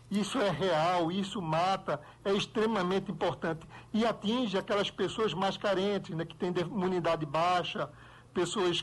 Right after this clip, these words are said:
que sofrem de determinadas doenças e também as pessoas mais idosas. Então, se eu posso avisar essas pessoas pra ficar em casa, fique. E agora, eu também sei, por outro lado, que eles precisam comer,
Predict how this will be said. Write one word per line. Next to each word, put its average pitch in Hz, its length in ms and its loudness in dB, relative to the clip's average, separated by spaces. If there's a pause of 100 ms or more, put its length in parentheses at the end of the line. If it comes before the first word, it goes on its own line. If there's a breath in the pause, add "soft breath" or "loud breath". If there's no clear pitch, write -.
que 175 160 -2
sofrem 160 680 -2
de 147 60 -6
determinadas 165 800 0
doenças 170 680 0
e 196 120 -2
também 190 300 0
as 196 60 -6
pessoas 185 400 0
mais 185 260 0
idosas. 160 680 0 (400 soft breath)
Então, 208 500 2 (420 soft breath)
se - 180 -2
eu 233 60 2
posso 226 360 0
avisar 185 400 2
essas 196 240 -2
pessoas 170 480 0
pra 180 180 -2
ficar 190 300 -2
em 165 80 -4
casa, 185 400 0 (160)
fique. 208 420 0 (400 soft breath)
E 208 60 4
agora, 170 340 2
eu 202 180 2
também 214 280 0
sei, 226 240 -2
por - 140 -2
outro 185 240 0
lado, 165 460 2
que 190 140 -8
eles 175 240 -4 (120)
precisam 190 600 -2
comer, 156 480 0